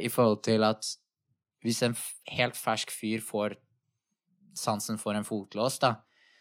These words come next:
så er det veldig lett å gå for den og glemme alt det andre. Eh, veldig ofte det jeg ser med noen av elevene, er at, eh, OK,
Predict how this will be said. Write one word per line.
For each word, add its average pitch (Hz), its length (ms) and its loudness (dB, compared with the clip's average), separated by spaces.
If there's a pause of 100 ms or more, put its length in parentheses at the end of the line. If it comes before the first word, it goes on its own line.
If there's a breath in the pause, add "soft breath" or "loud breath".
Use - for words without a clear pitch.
så 113 100 4
er 117 60 8
det 120 100 6
veldig 117 180 4
lett - 420 -6
å 110 100 0
gå 101 200 0
for 101 200 -4
den 113 400 0
og 101 200 -6
glemme 101 400 0
alt 98 240 -8
det 85 80 -6
andre. 101 380 -2 (460)
Eh, 98 600 2
veldig 110 320 2
ofte 104 300 -6
det 101 160 -2
jeg 95 80 -8
ser 98 240 -6
med 98 100 -4
noen 98 240 -6
av 92 120 -8
elevene, 98 440 -4
er 98 140 -2
at, - 160 -14 (560)
eh, 90 360 -2 (120)
OK, 110 160 0